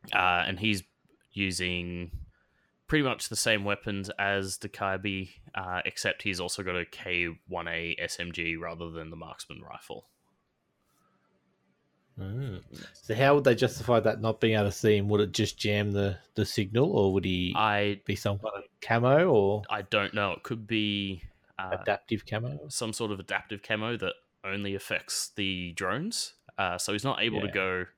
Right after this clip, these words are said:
Speaker 1: invisible, but he looks like he's got a jammer on the back of his,
Speaker 2: Yeah,
Speaker 1: uh,
Speaker 2: okay.
Speaker 1: chest piece. So it's, it's
Speaker 2: Yep.
Speaker 1: either he's gonna be a mobile jammer, uh, so if he's up against a window and someone's trying to breach, they're not gonna be able to, or
Speaker 2: Yep.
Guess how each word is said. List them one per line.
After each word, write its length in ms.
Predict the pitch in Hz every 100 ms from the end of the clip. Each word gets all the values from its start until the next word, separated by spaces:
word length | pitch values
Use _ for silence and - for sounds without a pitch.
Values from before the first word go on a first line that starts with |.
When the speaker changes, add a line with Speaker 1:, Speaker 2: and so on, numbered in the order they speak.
| _ -
Speaker 1:
invisible, 480 | 95 98 92 95 87
but 120 | 92
he 100 | 92
looks 280 | 110 135 -
like 180 | 120
he's 120 | - 101
got 120 | 98
a 40 |
jammer 400 | 90 92 90 92
on 100 | 90
the 60 | 90
back 260 | 90 90 90
of 60 |
his, 480 | 87 85 82 - - _ _ _ _ _ _ _ _ _ _
Speaker 2:
Yeah, 260 | 95 92 90
Speaker 1:
uh, 60 |
Speaker 2:
okay. 160 | 90 95
Speaker 1:
chest 320 | - 110 -
piece. 200 | 156 214
So 440 | - - 95 90 87
it's, 360 | 104 - - - -
it's 160 | 110
Speaker 2:
Yep. 80 | 113
Speaker 1:
either 140 | 110 101
he's 160 | 101
gonna 220 | 98 98
be 320 | 95 95 92 87
a 100 | 87
mobile 380 | 92 95 101
jammer, 500 | 101 95 95 95 95 - _ _ _ _ _ -
uh, 140 | 85
so 180 | - 85
if 100 | 85
he's 160 | 92
up 160 | 85 -
against 320 | 90 87 -
a 60 | 85
window 360 | 82 85 82
and 80 | 82
someone's 280 | - 85 85
trying 180 | - 85
to 60 |
breach, 400 | 80 85 85 -
they're 100 | -
not 160 | 82 -
gonna 140 | -
be 100 | 78 85
able 240 | 92 92 92
to, 300 | 101 95 95 _ _ _ _ _ -
or 640 | 95 87 85 82 82 87
Speaker 2:
Yep. 280 | 117 117 -